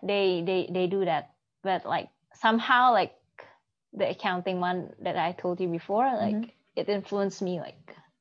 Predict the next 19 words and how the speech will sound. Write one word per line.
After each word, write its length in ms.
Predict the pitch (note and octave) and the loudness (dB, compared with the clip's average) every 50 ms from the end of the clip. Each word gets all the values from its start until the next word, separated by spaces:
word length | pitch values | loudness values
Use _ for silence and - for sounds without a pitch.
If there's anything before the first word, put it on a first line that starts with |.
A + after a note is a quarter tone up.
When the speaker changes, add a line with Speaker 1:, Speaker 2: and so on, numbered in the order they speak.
| _ _ _ _ _ _ _ _ _ _ - | _ _ _ _ _ _ _ _ _ _ 0
Speaker 1:
my 160 | G3 G3 F#3 | 2 2 4
Speaker 2:
For 60 | F#3 | 4
Speaker 1:
decision 440 | F#3 F3+ F3+ F#3 - G#3 G3 F#3 F#3 | 2 2 0 0 -2 -2 -2 -2 -4
Speaker 2:
sure. 160 | - - F#3 F3 | -2 -2 -4 -4
Speaker 1:
to 60 | F3 | -4
choose 460 | - - - F#3 F#3 F3 F3 - - - F3 | -6 -8 -4 -4 -4 -4 -4 -8 -14 -18 -18
accounting 560 | - - - F3+ E3 E3 E3+ - - D#3 - | -16 -12 -10 -8 -8 -8 -8 -10 -10 -12 -12
as 160 | F3 - - - | -14 -16 -16 -18
my 180 | F3+ - - - _ _ _ _ _ _ _ _ _ _ _ _ _ _ _ _ _ _ _ _ _ _ _ _ - | -18 -18 -18 -20 _ _ _ _ _ _ _ _ _ _ _ _ _ _ _ _ _ _ _ _ _ _ _ _ -4
Speaker 2:
Have 120 | G#3 A3 | 2 4
you 60 | A#3+ | 6
ever 160 | A#3+ B3 C#4+ | 6 6 2
thought 220 | C4+ - A3 G3+ G#3 | 2 4 4 6 6
about, 420 | F#3 F3 E3 D#3+ D#3+ E3 - - | 6 6 6 6 4 2 0 -4
like, 340 | F3+ E3 D#3 D#3 D3 - - _ _ _ _ _ _ _ _ _ - | -2 0 0 0 0 -4 -8 _ _ _ _ _ _ _ _ _ 0
other 540 | - F#3 E3+ F#3 F3+ F3 F3 F3+ F#3 F#3 - - - _ _ _ _ _ _ _ _ _ _ _ _ - | 0 4 6 8 8 8 8 6 2 -2 -8 -16 -20 _ _ _ _ _ _ _ _ _ _ _ _ -2
degree, 360 | F#3 G3 E3 F3+ F3 D#3+ D#3+ D#3+ | -2 0 2 2 0 0 2 2
like, 220 | D#3 D3+ D3+ - - - _ | 0 0 0 -4 -10 -10 _
beside 440 | F#3 F3 - - E3 E3 D3+ - | -6 -4 0 0 2 2 2 0